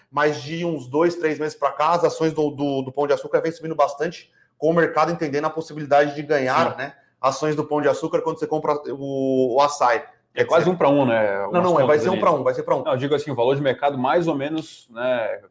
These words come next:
Speaker 2: correspondente no nosso cálculo, meio que naquela conta de padeiro, né?
Speaker 1: Sim, na conta de padeiro, hoje, o, o Pão de Açúcar vale o açaí. Então, você
Speaker 2: Exatamente.
Speaker 1: vai,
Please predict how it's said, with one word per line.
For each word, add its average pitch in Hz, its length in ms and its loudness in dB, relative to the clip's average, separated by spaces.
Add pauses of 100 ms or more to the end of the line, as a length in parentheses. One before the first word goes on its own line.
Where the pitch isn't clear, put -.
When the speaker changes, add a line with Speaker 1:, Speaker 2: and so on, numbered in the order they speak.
(200)
Speaker 2:
correspondente 123 580 -10
no 120 60 -14
nosso 131 260 -6
cálculo, 143 220 0
meio 139 120 -8
que 131 160 -12
naquela 135 220 0
conta 139 220 -6
de 127 80 -10
padeiro, 110 400 0
né? 101 80 -16
Speaker 1:
Sim, 165 120 0
na 139 120 4
conta 214 220 2
de 196 80 2
padeiro, 170 360 4
hoje, 196 520 4 (580)
o, 147 640 2
o 135 80 -4
Pão 170 140 4
de 175 80 2
Açúcar 185 340 0
vale 175 180 2
o 175 60 4
açaí. 110 340 -4 (220)
Então, 113 200 -2
você - 100 -2
Speaker 2:
Exatamente. 156 300 4
Speaker 1:
vai, - 100 -14